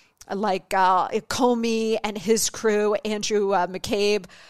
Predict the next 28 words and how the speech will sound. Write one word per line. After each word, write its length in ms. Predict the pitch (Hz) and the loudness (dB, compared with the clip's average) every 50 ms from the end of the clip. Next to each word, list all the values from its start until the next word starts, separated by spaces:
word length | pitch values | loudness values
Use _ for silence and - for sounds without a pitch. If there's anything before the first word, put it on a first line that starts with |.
| - - _ _ _ _ _ _ _ _ - | -20 -20 _ _ _ _ _ _ _ _ 2
Well, 200 | 240 262 254 - - | 2 2 2 2 2
it, 240 | - 269 277 262 - | 4 4 4 4 2
that's 280 | - 269 269 - - - | 2 2 2 2 0 -2
not 180 | 240 226 - | -2 -4 -2
true. 480 | - - - 302 359 240 - - - - _ | -2 -2 -2 0 0 -2 -2 -4 -12 -18 _
The 160 | 208 - 285 | -6 -4 -2
more 260 | 247 254 285 311 311 302 | 2 4 6 6 6 4
we 160 | 247 269 254 | 4 0 0
learn 380 | 233 220 233 269 330 339 330 | 2 2 2 2 2 2 0
about 240 | 320 240 247 233 - | 2 2 2 2 2
the 140 | 220 220 226 | 0 -2 -2
F 180 | 208 - - - | -2 -2 -4 -6
B 120 | 196 190 | -4 0
I 140 | 185 185 185 | 0 0 0
and 160 | 185 185 185 | 0 -2 -6
the 60 | 190 | -6
D 240 | 160 - 180 185 185 | -6 -6 -4 -2 -4
O 80 | 180 180 | -4 -2
J, 360 | - - 196 202 214 254 269 - | -2 -2 0 2 2 0 0 -2
we 180 | 226 214 240 240 | -4 -4 -2 -2
know 340 | 226 220 240 285 302 247 | 2 2 4 4 4 2
it 200 | - - 233 220 | 2 0 2 2
is 160 | 233 220 - 226 | 2 2 2 -2
not 240 | 226 220 226 226 | 0 -2 -2 -2
true. 300 | - - 311 320 254 202 | -2 -4 0 0 0 0
The 120 | 180 156 208 | 0 -4 -8
bad 440 | 160 - - 254 262 320 349 269 208 | -4 0 2 2 4 4 2 2 2
guys 420 | 233 208 196 196 202 240 240 | 2 4 4 6 4 2 2